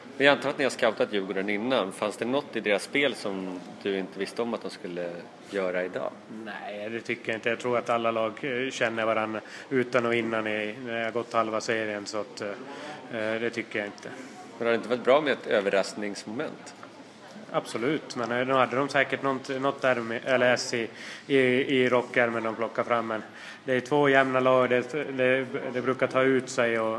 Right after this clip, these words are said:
Speaker 2: då är det tillfälligheter och, och framförallt då powerplay och boxplay som brukar avgöra de här matcherna.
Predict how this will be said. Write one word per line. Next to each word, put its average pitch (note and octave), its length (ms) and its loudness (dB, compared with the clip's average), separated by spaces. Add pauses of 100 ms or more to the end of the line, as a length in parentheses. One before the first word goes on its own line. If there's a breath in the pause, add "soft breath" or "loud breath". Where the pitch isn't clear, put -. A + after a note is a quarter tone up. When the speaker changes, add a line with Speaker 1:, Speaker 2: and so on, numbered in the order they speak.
(120)
Speaker 2:
då A#2+ 100 0
är B2+ 80 2
det B2 80 0
tillfälligheter A2+ 800 -2
och, A2+ 320 -4
och A2 200 -6 (420 loud breath)
framförallt B2+ 580 6
då A#2 140 2
powerplay A2+ 580 0
och G#2+ 80 -2
boxplay A2 380 -4
som G#2+ 140 -8
brukar A2 200 -4
avgöra A2 380 0
de G2 140 -6
här G2+ 100 -6
matcherna. G2+ 380 -12